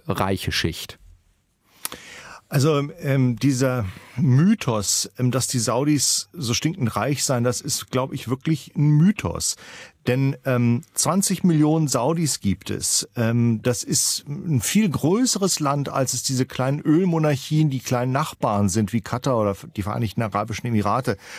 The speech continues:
Speaker 2: Das heißt, das, was das Land einnimmt, muss natürlich auch unter viel, viel mehr Menschen verteilt werden. Wenn Sie sich das Bruttoinlandsprodukt pro Kopf ansehen, da ist das saudische, äh, pro Kopf Bruttoinlandsprodukt, ähm,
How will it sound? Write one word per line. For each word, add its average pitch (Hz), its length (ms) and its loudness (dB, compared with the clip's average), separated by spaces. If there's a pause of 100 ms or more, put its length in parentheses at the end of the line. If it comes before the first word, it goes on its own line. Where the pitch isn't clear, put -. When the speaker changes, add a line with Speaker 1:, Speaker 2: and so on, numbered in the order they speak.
(120)
Speaker 2:
Das 120 160 0
heißt, 139 220 0
das, 147 160 0
was 135 100 0
das 135 200 -2
Land 123 220 -2
einnimmt, 165 380 2
muss 135 160 -2
natürlich 135 340 0
auch 127 100 0
unter 139 200 0
viel, 170 220 -2
viel 151 180 0
mehr 131 320 2
Menschen 127 380 0
verteilt 185 500 -4
werden. 92 240 0 (320)
Wenn 123 160 0
Sie 131 80 -2
sich 135 160 0
das 131 160 -2
Bruttoinlandsprodukt 135 1080 0
pro - 220 -2
Kopf - 420 -6
ansehen, 90 540 0 (440)
da 120 80 0
ist - 260 -2
das 131 120 0
saudische, 135 840 0
äh, 135 240 2
pro - 240 -2
Kopf - 480 -6
Bruttoinlandsprodukt, 143 1120 0 (360)
ähm, 123 420 2